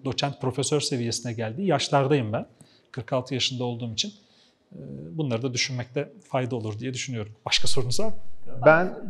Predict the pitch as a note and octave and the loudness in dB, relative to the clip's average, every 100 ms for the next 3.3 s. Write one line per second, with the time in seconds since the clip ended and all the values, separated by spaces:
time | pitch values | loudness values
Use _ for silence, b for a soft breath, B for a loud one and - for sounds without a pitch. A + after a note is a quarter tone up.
0 | D3+ F3 F#3+ G3 - G#3 G3+ D3 A#2+ - | 2 4 4 2 2 2 4 0 0 -2
1 | A#2+ A2+ A2+ A2 - D#3+ - F#3 F3 F#3 | -2 2 2 0 -2 -2 2 2 2 2
2 | E3+ D3+ C#3+ C#3 C#3+ - D3 D3 D3 C#3 | 2 2 2 0 -2 -6 -2 -2 -4 -4
3 | B2 A#2+ - | -2 -2 -4